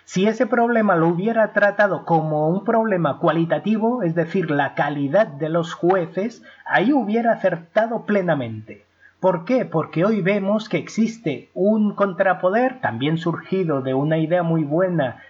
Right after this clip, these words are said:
de la Revolución Francesa, que fue la separación de poderes, pero ahora ha surgido un contrapoder que ya no se contrapone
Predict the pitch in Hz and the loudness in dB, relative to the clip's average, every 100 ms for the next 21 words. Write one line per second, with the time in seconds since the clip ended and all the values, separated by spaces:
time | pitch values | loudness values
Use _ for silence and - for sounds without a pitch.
0 | _ 143 143 139 139 143 139 143 139 135 | _ -6 -2 0 0 0 -2 -2 -2 -2
1 | 170 170 165 170 160 - 185 139 117 113 | -2 -2 0 0 0 -2 -2 -4 -6 -6
2 | 135 135 143 - 143 143 143 131 151 147 | -2 -2 -2 -4 -4 -2 -2 -2 -4 -2
3 | 147 147 175 185 180 254 - - - - | -2 0 2 2 0 -2 -8 -20 -20 -4
4 | 190 175 180 185 170 202 233 220 233 208 | 0 2 2 2 2 2 2 0 0 -4
5 | - 240 208 143 - - _ _ 226 226 | -2 0 0 -2 -6 -18 _ _ 2 4
6 | 220 202 226 214 208 208 202 208 220 247 | 4 2 0 0 0 0 0 0 0 0
7 | 269 - 208 196 202 262 254 254 - 226 | -2 -2 0 2 2 2 2 0 -2 -2
8 | 233 214 208 196 214 233 220 214 208 | 0 0 0 0 0 0 0 -2 -6